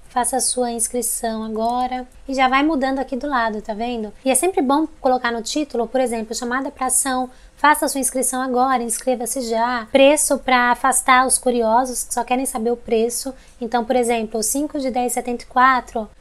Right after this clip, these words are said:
Tudo isso é bom colocar nos títulos, tá? E aí, se te faltar ideia, você volta na página de vendas de novo e vê o que tem aqui. Acesso vitalício, desconto de oitenta por cento.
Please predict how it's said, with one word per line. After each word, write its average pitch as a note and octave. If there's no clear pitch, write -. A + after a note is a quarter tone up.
Tudo E4
isso D#4
é E4
bom C4+
colocar D4
nos C4+
títulos, A3
tá? B3
E B3+
aí, C4
se D4+
te -
faltar C#4
ideia, C4
você A#3
volta A#3+
na D4+
página C#4+
de C4+
vendas C4
de B3+
novo A#3+
e C4
vê B3
o C4+
que C4+
tem C#4+
aqui. G#3
Acesso C4
vitalício, A#3
desconto C4+
de C4
oitenta C4
por C4+
cento. G3+